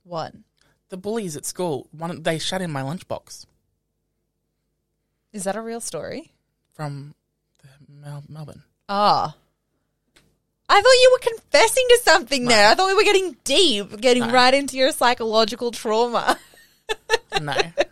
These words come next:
Speaker 1: Wow.
Speaker 2: If that happened to me, I would kill myself.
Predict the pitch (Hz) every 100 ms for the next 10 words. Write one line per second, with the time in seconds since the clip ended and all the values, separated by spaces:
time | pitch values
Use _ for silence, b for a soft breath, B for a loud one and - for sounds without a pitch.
0 | - - - - _ B 427 381 320 262
1 | 208 185 - 175 147 156 170 160 151 143
2 | 139 135 117 113 - _ _ _ - 110
3 | 127 - -